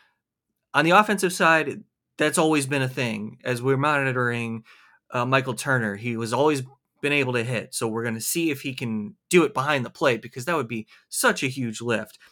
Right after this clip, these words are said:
Let's talk about a Swiss Army knife that we like to follow as well, and Brooks Baldwin. Now, there's no one defined position for him. He's listed as a utility player.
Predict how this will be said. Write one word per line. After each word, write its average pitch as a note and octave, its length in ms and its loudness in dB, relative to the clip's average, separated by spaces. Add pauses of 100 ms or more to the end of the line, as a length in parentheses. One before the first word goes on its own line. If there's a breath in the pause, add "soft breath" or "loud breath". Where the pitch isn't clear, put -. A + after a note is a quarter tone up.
(160 soft breath)
Let's F#3+ 220 2
talk E4 160 -2
about C4+ 140 2
a G3 60 0
Swiss F#3 280 -2
Army D3+ 260 2
knife A2 280 -4
that B2+ 120 0
we C#3 120 -2
like D#3 180 -2
to B2 380 -2 (100)
follow D3 360 6
as B2 120 -2
well, A#2 240 4
and B2 200 -2
Brooks F3+ 280 -2
Baldwin. C3 500 0
Now, B2 140 4
there's B2 240 -2
no E3 180 2
one D#3 580 0
defined C#3 500 -2
position B2 440 -6
for E3+ 340 -4
him. F3+ 160 -4 (420 loud breath)
He's C#3+ 320 -2
listed E3+ 320 0
as C#3 180 0
a B2 40 0
utility C3 580 -6
player. F3+ 500 -2